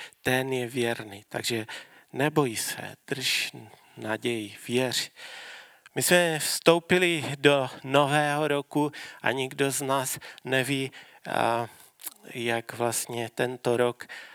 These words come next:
co nám přinese, jaký bude a tak dál. Prošli jsme rokem,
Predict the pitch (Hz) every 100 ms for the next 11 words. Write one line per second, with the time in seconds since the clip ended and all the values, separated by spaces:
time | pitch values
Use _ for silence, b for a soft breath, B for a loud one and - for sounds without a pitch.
0 | B B B B B B B _ - 156
1 | 165 147 - - 151 151 139 - 127 127
2 | 160 - 147 131 127 123 120 123 117 127
3 | 123 120 117 139 143 B B B B B
4 | - 135 127 135 139 - - 135 135 127
5 | - B B 120 127 - 143 135